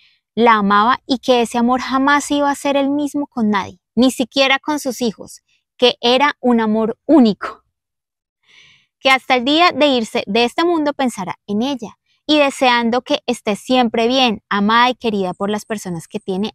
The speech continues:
al lado. Que con este correo no desea nada más que ser escuchado,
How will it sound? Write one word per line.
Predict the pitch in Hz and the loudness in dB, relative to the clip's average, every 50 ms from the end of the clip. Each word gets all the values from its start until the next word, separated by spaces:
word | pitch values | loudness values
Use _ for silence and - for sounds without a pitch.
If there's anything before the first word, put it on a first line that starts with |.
| _ _ | _ _
al | 202 196 185 175 | -4 -2 -2 -4
lado. | - - - - _ _ _ _ _ _ _ _ _ _ _ _ _ _ _ _ | -4 -6 -8 -16 _ _ _ _ _ _ _ _ _ _ _ _ _ _ _ _
Que | 262 240 | -4 -4
con | - - 226 220 | 0 0 2 2
este | 226 233 - - 294 | 2 0 -2 -4 -4
correo | - - 294 269 262 240 240 254 - - | 0 0 0 2 2 0 0 -2 0 0
no | 226 233 226 | 0 2 2
desea | 220 220 220 - - 240 226 226 | 0 -2 -2 -4 -4 -2 -2 0
nada | 226 240 240 240 240 233 | 0 0 2 0 0 0
más | 233 240 247 240 - | 0 0 -2 -4 -4
que | - - 214 | -6 -6 -6
ser | - - 247 277 - - _ _ | -4 -4 -4 -4 -4 -8 _ _
escuchado, | - 226 220 - - - - 208 - - - - - - - - _ | -4 -4 -4 -4 -6 -4 -4 -4 -4 -4 -6 -6 -6 -8 -10 -16 _